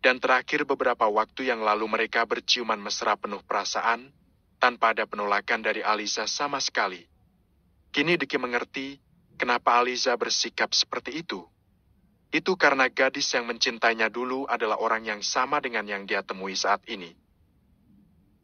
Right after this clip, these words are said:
"Habi Abdullah, siapa yang datang?" tanya Aliza mendekat ke arah pintu.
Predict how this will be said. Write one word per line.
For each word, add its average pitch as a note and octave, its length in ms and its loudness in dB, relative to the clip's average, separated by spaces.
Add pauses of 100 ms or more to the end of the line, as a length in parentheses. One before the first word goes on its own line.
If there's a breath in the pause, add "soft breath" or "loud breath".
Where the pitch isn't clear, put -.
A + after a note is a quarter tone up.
(160)
"Habi G#3 320 6
Abdullah, C#3 440 2 (920)
siapa A#3 400 8
yang G3 80 2
datang?" F#3+ 320 6 (1400)
tanya C#3+ 320 8
Aliza C3+ 500 4
mendekat A2+ 480 -2
ke - 80 -2
arah G#2 240 2
pintu. F#2 540 -10